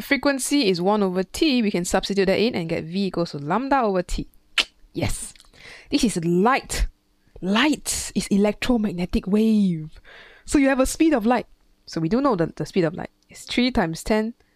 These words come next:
to the eight. If you don't memorize this, go check out the data formula sheet or check out your calculator how to,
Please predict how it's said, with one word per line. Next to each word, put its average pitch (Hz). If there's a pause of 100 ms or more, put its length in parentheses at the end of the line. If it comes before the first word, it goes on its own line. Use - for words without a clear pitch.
(300)
to -
the -
eight. 160 (800)
If 220
you 226
don't 302
memorize 339
this, 392
go 269
check 320
out 294
the 233
data 254
formula 226
sheet - (380)
or 196
check 226
out 233
your 185
calculator 208
how 202
to, 156